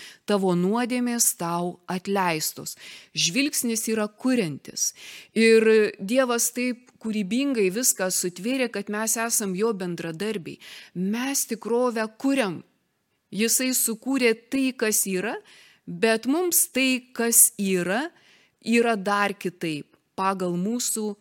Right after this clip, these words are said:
psichofizinį tikrovės suvokimą, pagal mūsų žvilgsnį, koks jisai yra. E, tikrai nesiginčysit, į tą patį žmogų du pažiūrės ir vienas sakys, jis yra labai geras žmogus, o kitas sakys,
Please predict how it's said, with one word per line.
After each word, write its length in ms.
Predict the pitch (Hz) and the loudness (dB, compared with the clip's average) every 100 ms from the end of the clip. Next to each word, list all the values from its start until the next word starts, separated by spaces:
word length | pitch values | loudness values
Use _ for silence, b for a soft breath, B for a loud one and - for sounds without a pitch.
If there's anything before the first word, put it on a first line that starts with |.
| - | -8
psichofizinį 1500 | - 202 196 190 185 185 - _ _ - 214 202 190 185 180 175 _ | -4 -4 -4 -6 -8 -10 -20 _ _ -4 0 2 2 2 -2 -4 _
tikrovės 680 | - 175 180 180 180 160 165 - | -8 -4 -2 0 0 -2 -4 0
suvokimą, 680 | 190 180 180 180 190 165 - B B B | 0 0 -2 -2 -6 -6 -10 B B B
pagal 320 | 185 190 196 | -2 0 2
mūsų 360 | 208 247 247 190 | 2 0 0 -2
žvilgsnį, 840 | 160 165 151 214 220 - - 147 - b b b - | -2 -2 -2 -4 -2 -4 -6 -10 -14 b b b 0
koks 360 | 277 311 - | 0 0 -2
jisai 300 | 156 - 165 156 156 | 2 2 0 -2 -4
yra. 240 | 165 151 - b b b b | -2 -4 -8 b b b b
E, 380 | 180 180 180 180 | 0 2 2 0
tikrai 540 | 180 202 - 311 311 254 | -2 -6 -2 0 0 0
nesiginčysit, 1120 | 226 226 220 214 214 240 220 160 - 160 - | 0 2 2 0 0 0 -2 -4 -6 -8 -10
į 160 | - 233 | -6 -4
tą 100 | 240 233 | -2 -2
patį 300 | 247 240 233 | -2 -2 -2
žmogų 400 | 208 214 226 208 | -4 -2 -4 -4
du 160 | 202 226 | -4 -4
pažiūrės 800 | 233 190 170 170 180 285 339 - | -2 -2 -2 -4 -4 -4 -4 -2
ir 160 | 214 214 | -2 2
vienas 380 | 233 220 214 | 0 0 -2
sakys, 300 | 208 196 196 196 | -4 -6 -6 -4
jis 160 | - | -2
yra 160 | 214 208 | -2 0
labai 320 | 196 180 190 | -2 0 -2
geras 460 | 175 196 220 269 277 | 0 0 2 0 -2
žmogus, 400 | 277 269 285 - | -4 -4 -6 -6
o 140 | 202 214 | -4 -4
kitas 380 | 233 220 214 | -2 -2 -2
sakys, 340 | 208 202 220 | -2 -4 -6